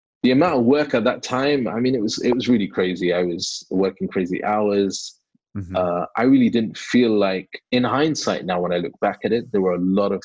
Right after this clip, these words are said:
Speaker 1: things that I was learning there. Um, but at the time when you're in it, you just wonder, like, is this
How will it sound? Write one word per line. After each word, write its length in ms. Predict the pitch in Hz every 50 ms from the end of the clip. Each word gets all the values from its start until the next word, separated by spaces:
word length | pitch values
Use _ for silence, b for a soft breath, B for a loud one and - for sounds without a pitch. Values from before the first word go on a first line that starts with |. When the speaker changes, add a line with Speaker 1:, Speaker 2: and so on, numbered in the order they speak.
| -
Speaker 1:
things 200 | - 95 90 90
that 100 | - 85
I 40 | 85
was 160 | 82 85 - -
learning 320 | 87 87 87 85 85 87 -
there. 180 | 87 90 92 92 - _ _ _ _ _ _ _ _ _ _ _ _ _ _ -
Um, 420 | 90 90 87 87 87 85 85 85 -
but 100 | 127 104
at 100 | 98 -
the 80 | - -
time 440 | - - - 107 107 101 98 92 90
when 140 | 90 90
you're 180 | 90 90 90 - -
in 140 | 107 113 135
it, 120 | - 76
you 100 | 92 95
just 240 | 87 107 104 - -
wonder, 280 | 95 104 104 92 90
like, 220 | 82 80 82 76 - _ _ -
is 220 | 95 85 - - -
this 300 | 98 98 95 - -